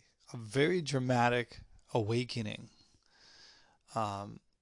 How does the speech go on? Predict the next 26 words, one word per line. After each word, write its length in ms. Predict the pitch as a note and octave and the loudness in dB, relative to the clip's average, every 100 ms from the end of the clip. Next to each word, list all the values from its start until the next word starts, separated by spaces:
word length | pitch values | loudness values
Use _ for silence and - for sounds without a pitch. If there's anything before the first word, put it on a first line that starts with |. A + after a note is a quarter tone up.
| _ A2 | _ -14
a 40 | |
verification 1000 | G2+ A#2 A#2 - G#2+ - C3 B2 - G#2+ | -4 -2 -2 -6 -10 -4 0 2 0 -4
of 160 | A2+ A2 | -12 -8
what 260 | G#2+ A2 | -2 -2
is 240 | - A2 - | -2 -2 -2
true 320 | - C3+ A#2 | 0 0 0
and 120 | G#2 | -2
what 180 | G#2+ G#2+ | -4 -4
is 200 | G#2+ G2 | -4 -4
not 400 | A2 G#2+ G#2+ A#2 | -2 0 -2 -8
for 180 | - A#2 | -12 -10
you 220 | A2+ A2+ | -10 -10
to 140 | G#2+ G#2+ | -10 -10
really 680 | G#2+ B2+ C#3 B2+ A2 B2 C#3+ | -2 4 6 6 2 -6 -8
wake 320 | A#2 A2 A2 | -8 -6 -6
up 200 | G#2 - | -6 -8
that 240 | C3 A2 G#2 | -8 -6 -6
mind 300 | G#2 G#2 G#2 | -8 -8 -10
of 100 | G#2 | -10
bodhicitta. 720 | G#2+ G2+ - B2+ A2+ A2+ A2+ _ - - - - - - _ - | -8 -6 -2 -2 -2 -8 -10 _ -20 -20 -20 -20 -20 -20 _ -6
And 100 | B2+ | 0
that 200 | B2 A#2+ | 0 0
means 420 | B2 A#2 A2+ A2+ | -4 -4 -2 -2
to 280 | - A#2 A2 - | -2 -6 -6 4
aspire 600 | - - G#2+ A2 G#2 G#2 | 4 4 0 -2 -4 -8
properly. 800 | - A#2 A2+ - G#2+ G#2+ A2 | -2 0 0 -6 -14 -14 -18